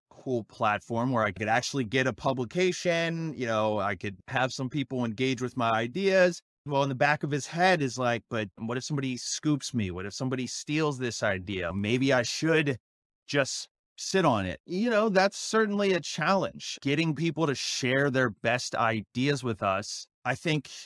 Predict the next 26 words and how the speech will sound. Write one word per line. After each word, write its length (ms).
some 260
people 400
are 140
just 360
gonna 180
be 160
charitable 720
and 420
that's 240
just 240
the 100
way 140
they 160
think. 380
You 80
know, 160
hopefully 380
we 120
can 400
actually 400
provide 460
some 180
value 360
to 80
those 260
people. 440